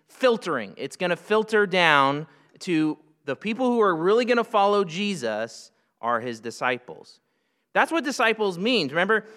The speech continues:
we've said that a disciple is a learner and a follower of Jesus. Now,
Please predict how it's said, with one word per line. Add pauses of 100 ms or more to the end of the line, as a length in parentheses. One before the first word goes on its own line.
(120)
we've
said
that
a
disciple
is
a
learner
and
a
follower
of
Jesus.
Now,